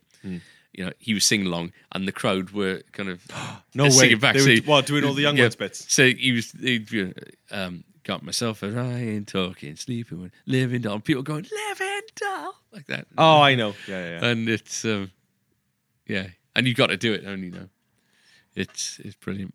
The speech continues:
Speaker 1: Oh, that's cool.
Speaker 2: So, so that was three. It, it, th-, there's been a lot of rubbish ones, and it seems to be more so recently because they just take them too seriously.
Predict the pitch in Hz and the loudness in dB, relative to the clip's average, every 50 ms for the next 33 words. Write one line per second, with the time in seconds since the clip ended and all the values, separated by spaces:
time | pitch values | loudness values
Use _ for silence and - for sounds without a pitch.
0 | _ - 135 127 117 139 151 - - 101 95 101 131 - _ _ - - - 143 | _ -6 -4 -2 -2 -2 -2 -2 -2 -2 -2 -2 -4 -8 _ _ -4 0 0 0
1 | - 104 - _ _ _ _ _ _ _ _ _ _ _ _ _ _ _ _ - | 0 0 -4 _ _ _ _ _ _ _ _ _ _ _ _ _ _ _ _ -10
2 | - - 135 135 123 120 117 - - - - 117 98 110 117 - _ _ _ _ | -6 -2 -2 0 0 0 -2 -2 -2 0 0 0 0 0 -4 -8 _ _ _ _
3 | _ _ _ _ _ _ _ _ _ _ _ _ - - _ _ - 175 196 - | _ _ _ _ _ _ _ _ _ _ _ _ -20 -20 _ _ -4 -4 -4 -4
4 | - - 160 - 220 - 180 - 247 240 208 - 208 190 160 143 143 147 151 143 | -6 -8 -6 -6 -6 -4 4 8 8 8 10 8 8 8 10 10 10 8 8 8
5 | 123 101 98 107 107 92 95 - - - 87 87 85 87 - - - _ - 131 | 8 6 6 6 4 4 4 2 2 0 -2 -4 -4 -4 -6 -8 -8 _ 2 2
6 | 143 151 - - - - 196 190 160 - 147 143 127 120 107 - - 131 139 139 | 2 4 4 4 4 4 4 2 0 2 2 4 4 4 2 -2 -2 2 4 4
7 | 135 131 - - - 110 104 101 - - 104 - 117 110 101 - - 98 92 87 | 4 4 4 2 2 2 2 0 -2 -8 -10 -6 -6 -6 -4 -6 -6 -6 -6 -8
8 | 92 87 - 107 92 - 107 95 95 104 - - 120 101 95 98 - - 92 - | -8 -10 -10 -6 -4 -2 -2 -2 -2 -4 -2 -2 -2 -2 -2 -4 -6 -6 -4 -2
9 | - 95 90 90 - - 87 85 | -2 -2 -2 -2 -4 -6 -6 -8